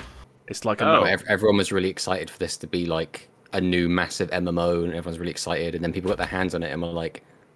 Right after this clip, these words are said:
Speaker 3: "The combat is terrible, and most of the time you will just be auto battling and
Speaker 1: Yeah.
Speaker 3: letting it play itself."
Speaker 2: What is it, like a raid, like, R P G kinda game?
Speaker 1: I guess so, yeah. I don't know much
Speaker 3: Yeah,
Speaker 1: about
Speaker 3: so
Speaker 1: this, really.
Speaker 3: it's, this is,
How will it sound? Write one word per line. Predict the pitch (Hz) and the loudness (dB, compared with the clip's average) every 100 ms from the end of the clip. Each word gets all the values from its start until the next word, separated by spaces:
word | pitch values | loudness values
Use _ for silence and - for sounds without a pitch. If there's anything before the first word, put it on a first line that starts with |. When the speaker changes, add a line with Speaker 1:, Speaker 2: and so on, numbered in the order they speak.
| - | -12
Speaker 3:
"The | |
combat | - 127 123 120 | 0 4 4 2
is | 95 85 | 0 -4
terrible, | - 107 113 107 110 107 110 _ - | -2 2 4 4 4 2 -2 _ -8
and | 90 90 85 - | -2 -2 -2 -2
most | 101 95 | -2 -2
of | 101 | -4
the | |
time | 92 98 | -4 -2
you | 90 87 | -2 -2
will | |
just | 85 85 | -4 -6
be | 85 | -4
auto | 78 80 - | -4 -4 -4
battling | 80 85 82 | -6 -6 -8
and | 82 82 - _ | -8 -10 -14 _
Speaker 1:
Yeah. | 78 78 67 | -6 -4 -2
Speaker 3:
letting | 71 78 | -4 -4
it | - | -4
play | 87 | -4
itself." | 78 80 80 - _ _ _ _ | -4 -4 -6 -8 _ _ _ _
Speaker 2:
What | - 110 | -4 -2
is | 95 | 0
it, | |
like | 92 101 | -2 0
a | 95 | -2
raid, | 95 104 110 92 82 - - - _ - | -2 0 0 0 -4 -12 -20 -20 _ -8
like, | 80 - | -8 -4
R | 95 | -6
P | 90 95 | -4 -6
G | 95 92 87 | -4 -4 -6
kinda | - 80 | -10 -14
game? | 80 78 | -10 -6
Speaker 1:
I | |
guess | 98 98 | -4 -4
so, | - 87 | -6 -6
yeah. | 95 104 120 - _ - | -6 -6 -8 -14 _ 0
I | 113 | 2
don't | 101 | 2
know | 101 | 0
much | 113 139 | 4 6
Speaker 3:
Yeah, | 117 | 6
Speaker 1:
about | 92 | 4
Speaker 3:
so | - | 2
Speaker 1:
this, | 123 | 2
really. | 90 | 2
Speaker 3:
it's, | 131 - - - _ _ - | -2 -2 -8 -10 _ _ -6
this | 131 123 | -4 -2
is, | 139 | -4